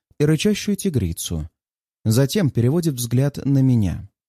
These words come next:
Что-то заставляет его сделать послабление. «Этого не заковывайте в кандалы. Конунг, вы последуете за нами добровольно?»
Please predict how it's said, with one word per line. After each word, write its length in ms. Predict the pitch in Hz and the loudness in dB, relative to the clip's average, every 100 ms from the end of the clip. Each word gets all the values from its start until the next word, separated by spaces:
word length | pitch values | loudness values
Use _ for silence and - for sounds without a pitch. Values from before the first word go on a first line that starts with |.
| _ _ _ _ _ _ | _ _ _ _ _ _
Что-то 520 | - - - 220 220 | -14 -10 -4 -2 0
заставляет 720 | 190 180 - 160 139 185 160 | 0 0 0 0 2 2 2
его 220 | 139 151 147 | 2 2 0
сделать 480 | 110 156 156 - | 0 2 2 0
послабление. 880 | - 143 139 127 120 131 95 78 87 - _ _ _ _ _ _ _ _ _ _ _ _ _ _ | -4 -2 0 0 2 2 2 0 -6 -12 _ _ _ _ _ _ _ _ _ _ _ _ _ _
«Этого 540 | 147 165 156 147 147 | 0 2 2 2 4
не 200 | 139 143 | 4 4
заковывайте 880 | 131 143 135 156 107 101 95 90 95 | 4 2 0 0 2 2 0 0 -4
в 100 | 85 | -6
кандалы. 720 | - 98 95 95 87 78 95 - _ _ _ _ _ _ _ _ - | -2 0 2 0 0 -4 -8 -16 _ _ _ _ _ _ _ _ 0
Конунг, 640 | 123 120 98 85 - - - | 2 4 2 0 -6 -18 -6
вы 320 | 104 113 107 | 0 2 2
последуете 760 | 101 113 117 147 185 151 120 104 | 0 0 0 0 2 0 2 0
за 160 | 95 | 2
нами 380 | 95 95 92 80 | 2 2 2 0
добровольно?» 960 | 67 90 95 110 107 104 85 80 76 | -2 -2 0 0 2 0 0 -4 -6